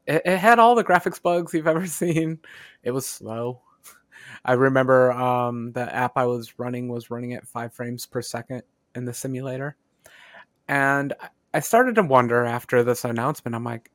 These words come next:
"I wonder if this is, like, a Metal thing, um, y-, you know, optimized drivers." And then I got thinking, "Oh, maybe it's, like, a unified memory thing." Because the cool thing about the Macs, the M one Macs you go buy right now, is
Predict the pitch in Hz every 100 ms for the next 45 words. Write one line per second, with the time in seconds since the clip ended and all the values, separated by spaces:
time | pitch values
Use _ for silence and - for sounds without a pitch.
0 | _ - 254 392 269 190 170 190 139 117
1 | 120 - 127 - 123 117 113 117 113 -
2 | - _ _ _ _ 131 113 110 113 107
3 | 107 - 71 76 127 _ _ _ 117 110
4 | 92 87 85 107 _ _ _ _ _ -
5 | 80 - 123 107 104 113 - 110 107 104
6 | - 135 123 131 127 127 123 120 - -
7 | - - _ 135 135 139 127 120 131 120
8 | 113 - - - - 135 143 135 139 170
9 | 202 - 139 120 107 107 113 117 113 107
10 | 101 104 104 110 120 104 101 - 90 104
11 | - _ 120 - 107 - - 196 165 -
12 | 139 120 117 113 113 - _ _ _ _
13 | _ _ 131 - 110 110 131 135 - -
14 | 110 110 113 117 110 117 196 - - 107
15 | 107 107 110 110 110 107 110 117 165 147
16 | 131